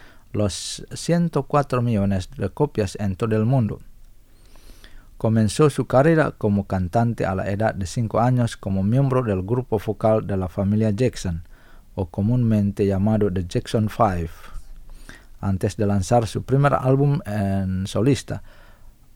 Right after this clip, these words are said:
Got to Be There, Tengo que estar ahí, en mil novecientos setenta y uno. Como el séptimo hijo de la familia Jackson, hizo su debut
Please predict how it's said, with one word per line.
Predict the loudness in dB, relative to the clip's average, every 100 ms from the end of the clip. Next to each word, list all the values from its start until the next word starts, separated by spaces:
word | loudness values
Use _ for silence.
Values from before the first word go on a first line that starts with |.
| -20 -16 -14
Got | 0 0 0 -6
to | -4
Be | 0 0 2
There, | 2 2 0 -8 -16 -20 -8
Tengo | -2 -2
que | 0 -4
estar | -2 0
ahí, | 2 2 0
en | 0 2
mil | 2
novecientos | 2 0 -2 -2 -4 -4
setenta | -6 -2 0 2
y |
uno. | 2 0 -8 -18 -20 -20 -20 -20 -20 -20 -20 -20 -20 -20 -20 -20 -20 -20 -20 2
Como | 6 6
el | 4
séptimo | 4 0 4 2 4
hijo | 2 2 2
de | 4
la |
familia | 2 2 2 2 0
Jackson, | 2 0 0 -2 0
hizo | -2 0 0
su | 0 0
debut | 0 2 2